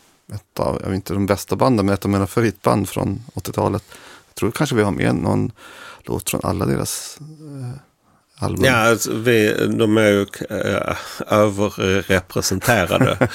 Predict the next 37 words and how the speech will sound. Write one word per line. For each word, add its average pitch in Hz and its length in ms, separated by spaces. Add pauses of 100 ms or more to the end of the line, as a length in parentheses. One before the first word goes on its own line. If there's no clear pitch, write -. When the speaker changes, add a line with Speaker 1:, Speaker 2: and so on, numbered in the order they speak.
(200)
Speaker 1:
<laughs> - 240
Speaker 2:
i 98 120
det 92 180
svenska 101 480
musikåret. - 1040 (340)
Speaker 1:
Sen 107 140
går 113 120
det 113 60
ju 107 60
aldrig 110 320
att 107 260
nämna 110 540
Camouflage 101 460
utan 98 200
att 98 60
nämna 95 240
ett 92 100
annat 95 360
band - 280
hela - 160
tiden, 107 380
men, 101 160 (1400)
eh, - 580
Speaker 2:
The 123 60
Cure. 101 520
Speaker 1:
Ja, 123 240 (120)
precis. - 400
<laughs> 359 80 (1600)
Men, 143 160
men 139 200
för, 135 220
för 131 160
de, 113 360
de 113 300
följer 110 460
deras, 104 460
eh, - 340